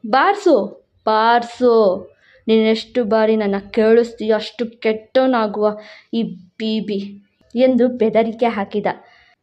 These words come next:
"ನಿಂಗೆ ಈ ಗಾದೆ ಗೊತ್ತಿಲ್ಲ ಅನ್ಸುತ್ತೆ, ಹೇಳ್ತೀನಿ ಕೇಳು. ನಾಯಿ ಬೊಗಳಿದ್ರೆ ದೇವಲೋಕ ಹಾಳಾಗೋದಿಲ್ಲ. ನೀನ್ ಏನೇ ಮಾಡಿದ್ರೂ ನನ್ನ ಪ್ರಶಾಂತತೆ ತುಂಬಿರುವ ಆತ್ಮವಿಶ್ವಾಸ ಕಡಿಮೆ ಆಗಲ್ಲ" ಎಂದು ದೃಢವಾಗಿ ನುಡಿದ ಚಾರು ಮಾತಿಗೆ ಕೋಪಗೊಂಡು ಕೈಯಲ್ಲಿದ್ದ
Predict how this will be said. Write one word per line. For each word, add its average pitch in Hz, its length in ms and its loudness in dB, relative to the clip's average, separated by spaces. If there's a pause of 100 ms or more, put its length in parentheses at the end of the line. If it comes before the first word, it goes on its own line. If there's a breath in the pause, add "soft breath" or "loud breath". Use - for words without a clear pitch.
(280)
"ನಿಂಗೆ 339 420 6
ಈ 294 60 2
ಗಾದೆ 233 400 0
ಗೊತ್ತಿಲ್ಲ 247 440 -2
ಅನ್ಸುತ್ತೆ, 233 420 -4 (200)
ಹೇಳ್ತೀನಿ 370 480 2
ಕೇಳು. 247 320 0 (340 soft breath)
ನಾಯಿ 269 280 2
ಬೊಗಳಿದ್ರೆ 247 600 0
ದೇವಲೋಕ 240 480 -2
ಹಾಳಾಗೋದಿಲ್ಲ. 226 760 -4 (280 soft breath)
ನೀನ್ 311 200 2
ಏನೇ 302 300 2
ಮಾಡಿದ್ರೂ 247 460 -2
ನನ್ನ 262 240 0
ಪ್ರಶಾಂತತೆ 254 640 -4
ತುಂಬಿರುವ 233 420 -2 (140)
ಆತ್ಮವಿಶ್ವಾಸ 226 880 -4
ಕಡಿಮೆ 254 400 -2
ಆಗಲ್ಲ" 214 340 -4 (500 soft breath)
ಎಂದು 277 260 6 (120)
ದೃಢವಾಗಿ 269 640 0
ನುಡಿದ 220 300 -2 (160)
ಚಾರು 226 360 -2
ಮಾತಿಗೆ 214 440 -2
ಕೋಪಗೊಂಡು 226 800 -2
ಕೈಯಲ್ಲಿದ್ದ 233 640 -4